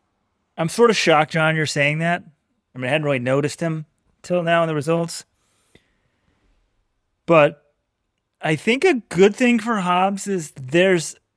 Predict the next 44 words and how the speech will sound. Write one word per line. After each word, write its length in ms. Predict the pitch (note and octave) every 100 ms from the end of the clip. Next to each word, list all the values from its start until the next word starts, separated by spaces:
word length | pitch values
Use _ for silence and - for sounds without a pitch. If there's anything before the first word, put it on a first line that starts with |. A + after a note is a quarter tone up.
| _ _ _ _ _ _ _ _ _ _ _ _ _ _ _ _ _ _
you 140 | F#3
know, 80 | D#3
you 100 | D3+
have 140 | D#3
Cooper 360 | - G#3 F3+ F#3
Teare, 400 | - - E3 D3
you 80 | C#3
have 120 | C#3
Cole 360 | - - F3 D3+
Hocker, 380 | D3 D3 D3+
these 160 | B2+ B2+
other 220 | C#3 C#3+
guys 280 | C3+ C3 A#2+
running 240 | B2 B2
pretty 280 | A#2 B2+ B2
well. 260 | A#2+ A#2+ A#2
People 220 | C#3+ D#3
are 40 |
talking, 360 | D3 D3 C3+ C#3
"Wh-, 260 | C#3 - D#3
where's 220 | D#3 D3
Centro?" 420 | D#3+ D3+ C3 A#2
I 20 |
mean, 140 | A2+ A#2
now 160 | A#2+
we 100 | A#2+
know 180 | A#2+ A#2
with 80 | A#2
his 120 | A2
knee 180 | C3 C3+
injury. 420 | B2 B2 B2 A#2 _ _ _ _ _ _ _ _ _
But 200 | E3 E3
I 100 | E3+
feel 120 | D3+
like 100 | G#3+
there's 160 | G3 F3
not 180 | F3+ E3+
the 60 |
pressure 720 | F3 - C#3+ C#3 - D#3 D3 - _ -
that 160 | D3+ D3+
there 140 | D3
was 200 | D3 C#3
on 180 | C#3+ C3+
Webb. 400 | C#3+ C#3 C3+